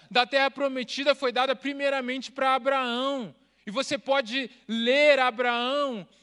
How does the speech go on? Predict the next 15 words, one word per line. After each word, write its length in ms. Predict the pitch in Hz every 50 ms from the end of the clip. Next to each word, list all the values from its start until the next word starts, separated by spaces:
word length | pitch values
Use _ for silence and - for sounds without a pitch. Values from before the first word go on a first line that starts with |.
| _ _ _
como 260 | - 277 285 294 302
um 60 | 294
dos 180 | 269 277 240 190
homens 280 | 277 294 294 277 -
que 100 | - 285
recebeu 760 | 269 277 285 - - 285 269 226 208 269 277 285 294 277 - - - _ _ _ _ _ _ _ -
palavras 600 | 294 262 254 254 262 269 294 262 285 277 262 220
maravilhosas. 1040 | 254 269 269 285 285 285 254 214 285 269 240 240 240 262 285 285 285 233 247 226 208
"Ó, 280 | 269 277 277 247 190 170 - - _ _
conte 420 | - - 262 294 302 262 - - 311
aí 300 | 285 247 247 262 269 269
as 200 | 262 262 208 262
areias 520 | 254 240 233 233 240 262 277 269 254 214
do 120 | 196 240
mar." 420 | 220 214 214 233 254 262 254 233